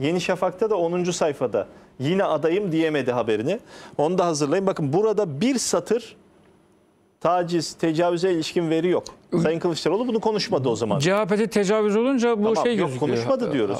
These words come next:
Speaker 1: Ben buradan Cumhuriyet
Speaker 2: Hak
Speaker 1: okurursam
Speaker 2: görülüyor herhalde.
Speaker 1: Şimdi Cumhuriyet sadece sabah kalkıp Cumhuriyet'in doğruları yazdığına inanan, ondan sonra samanın çok pahalı olduğunu düşünen bir vatandaşsam eğer,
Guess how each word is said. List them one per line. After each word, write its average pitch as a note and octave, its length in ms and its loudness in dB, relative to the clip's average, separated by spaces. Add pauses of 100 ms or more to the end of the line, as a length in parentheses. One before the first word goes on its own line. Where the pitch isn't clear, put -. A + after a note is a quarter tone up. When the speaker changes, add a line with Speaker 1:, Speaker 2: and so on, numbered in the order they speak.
Speaker 1:
Ben E3+ 220 0
buradan E3+ 380 0
Cumhuriyet E3+ 420 0
Speaker 2:
Hak G3 60 2
Speaker 1:
okurursam G3+ 340 2
Speaker 2:
görülüyor D3 280 2
herhalde. B2 380 -2 (140)
Speaker 1:
Şimdi D3+ 200 -2
Cumhuriyet F#3+ 420 0
sadece G#3+ 380 0
sabah F#3+ 360 0
kalkıp F3 400 -2
Cumhuriyet'in E3+ 520 0
doğruları D#3+ 460 2
yazdığına D#3+ 500 0
inanan, E3 480 0 (500)
ondan D#3 300 2
sonra E3 280 -2
samanın E3 680 0
çok F#3 260 -2
pahalı D#3+ 280 2
olduğunu D#3 500 0
düşünen D#3 420 0
bir D3+ 60 0
vatandaşsam D3+ 760 0
eğer, E3 240 0